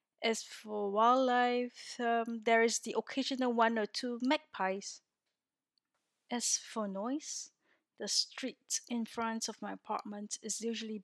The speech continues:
busy only around eight A M and five P M on a normal weekday when parents pick up and drop off their kids. With the current restrictions implemented, I can count the number of cars passing through a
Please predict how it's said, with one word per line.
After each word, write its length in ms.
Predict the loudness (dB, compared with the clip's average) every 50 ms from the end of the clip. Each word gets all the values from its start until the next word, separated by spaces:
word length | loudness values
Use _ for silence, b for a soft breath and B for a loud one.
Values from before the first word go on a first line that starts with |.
| _ -8
busy 400 | -8 -8 -6 -8 -10 -10 -10 -10
only 260 | -8 -8 -6 -6 -6 -6
around 340 | -6 -6 -6 -6 -8 -8 -12 -12
eight 220 | -14 -12 -12 -12 -14 -14
A 140 | -14 -12
M 200 | -12 -10 -10 -10
and 160 | -10 -12 -12 -12
five 280 | -10 -8 -8 -8 -8 -10 _ _
P 180 | -20 -14 -10 -6
M 160 | -4 -4 -4 -6 _ _ _ _ b b b b b b b b b b _ 0
on 320 | 2 4 4 4 4 2
a 60 | 2 0
normal 320 | 0 0 0 0 -2 -2
weekday 480 | -4 -8 -10 -8 -6 -4 -4 -4 -4 -6
when 220 | -6 -8 -8 -8 _ _ -4
parents 380 | 0 2 2 2 2 2 0
pick 240 | 0 -2 -4 -4 -2
up 140 | -4 -4 -4 _ _ _ -12
and 140 | -10 -10 -8
drop 220 | -8 -8 -8 -6
off 200 | -8 -8 -8 -8
their 120 | -10 -10 -10
kids. 520 | -10 -12 -12 -12 _ -12 -10 -10 -10 -10 -14 _ b b b b b -14
With 160 | -14 -8 -8
the 80 | -8
current 540 | -8 -6 -4 0 0 2 2 0 -2 -4 -6
restrictions 720 | -6 -4 -4 -4 -4 -6 -6 -4 -4 -4 -4 -2 -4 -6 -6
implemented, 680 | -8 -10 -10 -10 -10 -8 -8 -10 -10 -10 -8 -10 -10 -10 _ _ _ _ _ _ _ -12
I 60 | -12 -10
can 180 | -8 -10 -10
count 380 | -8 -2 0 2 2 2 0 -2 -4
the 120 | -6 -4
number 220 | -4 -4 -2 -2
of 160 | -2 -2 -2 -2
cars 300 | -2 -2 0 -2 -4 -8 -6
passing 360 | -6 -6 -4 -4 -8 -8 -8
through 260 | -10 -10 -12 -10 -10 -10
a 160 | -10 -12